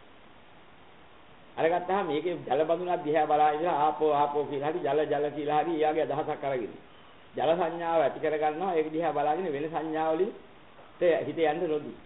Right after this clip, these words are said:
මෙහෙම කාලයක් ප්‍රගුණ කරගෙන යනකොට මේක රාග අරමුණක් නොවන නිසා මේක රූපාවචර කියන කොටසට වැටෙන අරමුණක් නිසා රූපාවචර අරමුණක් මුල් කරගෙන රූපාවචර මානසිකත්වයක් උදා වෙනවා. මෙන්න මේකෙන්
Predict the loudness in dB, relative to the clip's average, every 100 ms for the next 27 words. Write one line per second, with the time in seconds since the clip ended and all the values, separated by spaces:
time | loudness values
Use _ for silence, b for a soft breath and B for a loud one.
0 | -20 -20 -20 -20 -20 -20 -20 -20 -20 -20
1 | -20 -20 -12 -4 -2 0 0 2 2 0
2 | -2 -2 0 0 0 -2 -2 -6 -8 -18
3 | -18 -8 -6 0 2 2 2 0 0 -4
4 | -4 -2 -2 -2 -4 -8 -12 -20 -20 -20
5 | -20 -20 -20 -20 -10 0 0 2 0 2
6 | 2 2 2 -4 -2 -4 -2 -2 -2 -2
7 | -2 -2 -2 -2 -4 -6 -10 -12 -14 -14
8 | -6 -4 0 0 2 0 0 0 0 -2
9 | -4 -6 -14 -20 -10 -4 0 2 0 -2
10 | -10 -16 -20 -20 -20 -6 -4 0 0 0
11 | 0 0 2 0 0 -4 -6 -4 -4 -4
12 | 0 0 0 -4 -10 -18 -20 -20 -20 -20
13 | -20 -20 -20 -20 -20 -18 -6 -2 -2 0
14 | -2 -2